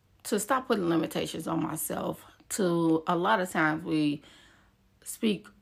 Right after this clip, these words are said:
what's happening in front of us, and we see what's happening in front of us,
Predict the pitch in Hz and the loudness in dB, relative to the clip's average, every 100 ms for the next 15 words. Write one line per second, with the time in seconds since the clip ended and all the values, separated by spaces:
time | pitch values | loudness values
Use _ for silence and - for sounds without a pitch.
0 | _ - 175 165 - 165 165 185 185 175 | _ -2 0 0 6 6 6 0 2 0
1 | 170 156 160 175 196 214 220 - - - | -2 -2 0 0 0 -2 -6 -16 -14 -2
2 | 185 170 185 - - 202 196 185 180 170 | 0 2 0 -2 -2 -2 2 0 2 2
3 | 160 170 190 190 202 190 180 190 190 - | 2 0 0 -2 0 0 0 -2 -2 -4